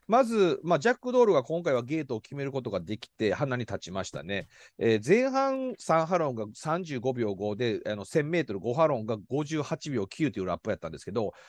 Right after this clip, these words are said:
前走大阪杯で、えー、前走じゃない、去年の大阪杯で、えー、まあ、零点五秒差五着に負けてますけど、その時のラップを見るとね、前半三ハロンが三十四秒六で、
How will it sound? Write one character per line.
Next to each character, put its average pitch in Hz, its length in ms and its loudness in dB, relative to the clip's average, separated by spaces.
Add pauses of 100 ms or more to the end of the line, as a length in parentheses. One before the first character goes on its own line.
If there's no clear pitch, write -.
(120)
前 294 260 2
走 226 180 0
大 143 340 6
阪 175 280 2
杯 104 180 2
で、 98 300 -2 (380)
え 120 100 0
ー、 120 60 0
前 202 100 4
走 147 120 -2
じ 107 80 -10
ゃ - 20 -8
な 92 60 -6
い、 - 20 -18 (120)
去 285 120 -2
年 285 160 0
の 123 140 -2
大 127 60 0
阪 131 220 0
杯 98 180 0
で、 107 320 -2 (180)
え 110 120 -2
ー、 - 20 -4
ま 113 80 -2
あ、 110 60 0
零 165 200 2
点 123 160 -8
五 120 120 -4
秒 123 120 0
差 123 100 -4
五 156 140 -2
着 113 180 -6
に 101 100 -8
負 113 120 -2
け 120 60 -4
て 117 80 -4
ま 110 80 -2
す - 80 -16
け 104 60 -8
ど、 98 60 -4
そ 262 200 2
の 285 60 -4
時 277 120 -2
の 143 140 2
ラ 104 100 4
ッ - 60 -2
プ 123 80 -4
を 117 40 -2
見 107 120 -8
る 95 80 -8
と 87 100 -12
ね、 82 160 -12 (320)
前 254 300 2
半 277 240 0
三 131 260 -2
ハ 165 120 0
ロ 127 100 -2
ン 107 40 -10
が 92 100 -6
三 285 460 -2
十 202 220 -2
四 156 320 2
秒 101 220 -4
六 113 240 -6
で、 110 240 -2